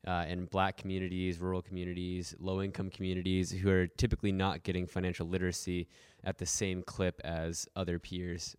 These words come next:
in this country." And we wanted to do something about that. We wanted to give people better access to financial technology and tools that existed, but also trickle down more slowly to certain communities. So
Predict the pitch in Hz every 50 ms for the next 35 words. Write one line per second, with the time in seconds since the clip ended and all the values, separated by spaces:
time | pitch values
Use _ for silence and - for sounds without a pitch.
0 | - - 90 85 82 - - 90 85 - - 90 85 85 - - - - - -
1 | _ _ - - 92 95 92 90 90 98 98 107 110 110 - 90 80 92 95 -
2 | 98 90 90 90 87 87 87 - 90 87 95 95 98 90 87 98 90 - - 90
3 | 85 90 85 87 90 - 95 92 92 - - 95 90 90 - - - 90 85 85
4 | 80 - - 95 95 95 92 87 - 87 85 - - 95 87 - 90 92 92 101
5 | 104 104 104 92 90 90 90 87 90 90 - - 139 151 151 131 117 - - -
6 | - - - - - - 107 107 104 92 90 104 107 95 - - 104 98 92 92
7 | 95 95 95 - - 95 - - - 107 - - 92 87 95 92 90 90 87 90
8 | 92 92 95 95 92 90 - - - 95 92 92 92 92 92 85 - - - -
9 | 101 92 85 85 - 95 92 92 90 90 87 90 87 85 - - - 92 92 90